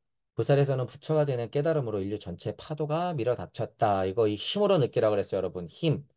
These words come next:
힘. 파도가 밀어닥친다라고 이런, 있던 이런 힘. 부처의 석가가 고타마 시타르타가 보살로서 윤회완생을 하면서 커다란 다르마의 힘으로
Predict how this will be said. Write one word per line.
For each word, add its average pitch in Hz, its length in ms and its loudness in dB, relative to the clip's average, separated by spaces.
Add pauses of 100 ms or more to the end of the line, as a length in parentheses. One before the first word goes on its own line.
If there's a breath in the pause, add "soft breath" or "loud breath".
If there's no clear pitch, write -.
힘. - 260 -2 (320 soft breath)
파도가 202 460 6
밀어닥친다라고 156 1000 4
이런, 113 280 -4
있던 123 400 -2
이런 123 260 2
힘. 151 260 2 (880 soft breath)
부처의 151 760 6 (600)
석가가 175 1300 0
고타마 170 440 0
시타르타가 165 880 2 (420)
보살로서 160 600 4
윤회완생을 147 640 2
하면서 143 640 -2 (380)
커다란 175 960 6
다르마의 156 540 2
힘으로 160 640 -2